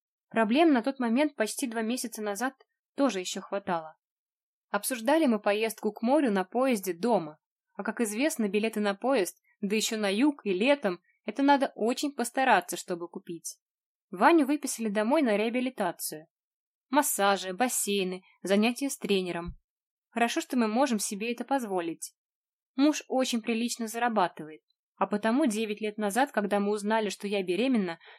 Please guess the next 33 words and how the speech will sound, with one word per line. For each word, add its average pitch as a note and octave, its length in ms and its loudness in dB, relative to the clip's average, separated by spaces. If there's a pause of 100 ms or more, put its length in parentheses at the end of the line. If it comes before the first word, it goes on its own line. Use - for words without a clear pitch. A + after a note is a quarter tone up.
(100)
решили, C#4 380 2
что C4 160 -6
я C#4 120 2
не C#4 120 2
буду E3+ 240 -2
работать. D#3+ 580 -10 (480)
Я G#3+ 180 0
год D4 220 2
не A3+ 80 2
могла G#3 340 0
забеременеть. G#3 800 -4 (640)
Не A#3+ 100 0
сказать, D#4 360 2
что B3 160 -2
уже A#3 160 0
надо A#3 240 2
было A3+ 240 0
начинать G#3+ 400 -2
беспокоиться G#3 720 0
по - 100 -4
этому G3 380 -2
поводу, F3+ 400 -6 (240)
но A#3 120 2
всё-таки C#4+ 380 -2
это A#3 180 -4
было B3+ 280 -6
странно. F3 640 -4 (300)
Секса E4 360 -2
было F#3+ 240 -4
много, G#3 480 0 (240)
даже A3 300 0
очень A3 340 -2
много, F3 380 -6